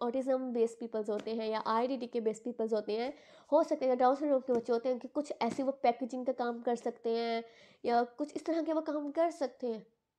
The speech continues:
because उनके have, but they have a disability prejudice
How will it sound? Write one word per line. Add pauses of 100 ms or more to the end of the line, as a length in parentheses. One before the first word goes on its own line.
because
उनके
have,
but
they
have
a (200)
disability (100)
prejudice